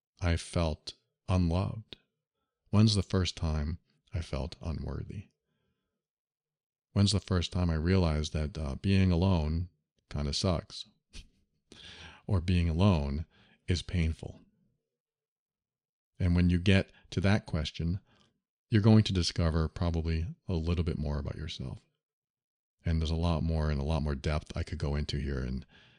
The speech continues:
it gets really involving, but I wanted to get you started on that because what can be helpful is to find the origin or as close as you can get. So it loosens the grip on what you believe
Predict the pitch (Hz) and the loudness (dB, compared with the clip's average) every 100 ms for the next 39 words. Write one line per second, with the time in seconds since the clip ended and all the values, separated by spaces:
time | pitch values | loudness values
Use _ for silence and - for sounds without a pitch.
0 | _ - 101 104 - 98 87 76 76 73 | _ -4 4 4 4 4 4 2 0 -4
1 | 71 71 73 82 101 92 90 78 85 - | -4 -4 -2 2 4 4 4 2 4 2
2 | - 82 82 71 69 71 69 - - 80 | 2 2 2 0 0 0 -2 -4 -2 0
3 | 76 - - - _ _ _ - 104 101 | 0 -6 -20 -20 _ _ _ 2 2 6
4 | 98 90 95 - 98 80 - 110 101 - | 6 6 2 0 2 2 4 4 2 0
5 | 85 - 90 - 98 - 92 101 104 92 | 0 2 0 -2 -6 0 4 8 6 6
6 | 95 82 85 85 85 80 76 - 95 - | 2 2 2 2 2 2 0 0 0 0
7 | 80 78 - 73 101 82 - _ - _ | -2 -2 -2 0 2 2 -2 _ -20 _
8 | _ _ _ _ - - 95 87 120 113 | _ _ _ _ -6 4 4 8 8 8
9 | 95 92 92 92 82 80 80 95 95 98 | 6 4 2 2 2 2 0 -2 -2 0
10 | 87 90 90 82 78 | 2 4 4 2 0